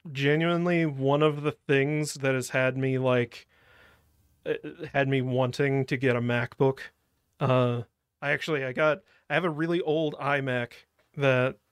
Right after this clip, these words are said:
um, can't run the current version of Mac O S, but the version it runs does have some handoff features. Uh, and it's really cool to be able to see my text messages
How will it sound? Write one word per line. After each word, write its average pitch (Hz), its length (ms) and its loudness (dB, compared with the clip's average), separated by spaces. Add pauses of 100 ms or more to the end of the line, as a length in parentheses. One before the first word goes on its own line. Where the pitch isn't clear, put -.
(200)
um, 123 560 2 (500)
can't 156 320 -4
run 160 220 0
the 143 80 -4
current 156 440 -2
version 208 560 -2
of 202 140 -2
Mac 208 260 2
O 226 140 4
S, 269 260 0 (500)
but 151 100 2
the 147 60 2
version 170 360 2
it 151 100 0
runs 143 440 0
does 151 220 0
have 147 280 0
some 156 440 -2
handoff 190 440 -2
features. 233 640 -4 (640)
Uh, 139 520 2
and 143 100 -4
it's 147 160 -2
really 135 220 2
cool 175 280 2
to 196 80 -4
be 180 100 4
able 180 120 2
to 175 60 -6
see 202 200 0
my 196 140 4
text 226 320 0
messages 156 720 0